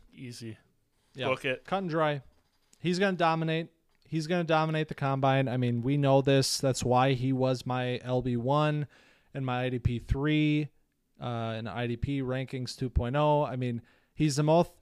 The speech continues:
Speaker 2: most athletic one of the class. We, we know his background as, you know, playing a little bit in the secondary in twenty twenty-one. Now he moves more into that full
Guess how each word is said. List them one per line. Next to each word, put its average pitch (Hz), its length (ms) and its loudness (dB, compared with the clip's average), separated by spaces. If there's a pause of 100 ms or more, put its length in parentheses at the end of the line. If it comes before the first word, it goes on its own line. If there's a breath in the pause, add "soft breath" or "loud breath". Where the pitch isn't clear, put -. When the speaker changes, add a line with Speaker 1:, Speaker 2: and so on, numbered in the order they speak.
Speaker 2:
most 160 420 4
athletic 151 500 0
one 151 220 0
of 131 140 -4
the 127 80 -2
class. 147 640 -2 (800)
We, 127 500 -2
we 120 220 -2
know 139 320 4
his 123 160 -2
background 160 760 -2
as, 120 520 -4 (100)
you 120 140 -8
know, 98 180 -6 (160)
playing 123 320 -2
a 110 80 -4
little 120 220 -2
bit 127 80 0
in 120 80 -2
the 104 80 -4
secondary 160 800 2
in 151 80 -2
twenty 151 240 -2
twenty-one. 147 640 -2
Now 131 160 -2
he 127 80 -2
moves 123 400 -6
more 131 500 0
into 131 320 -4
that 117 220 -4
full 127 760 0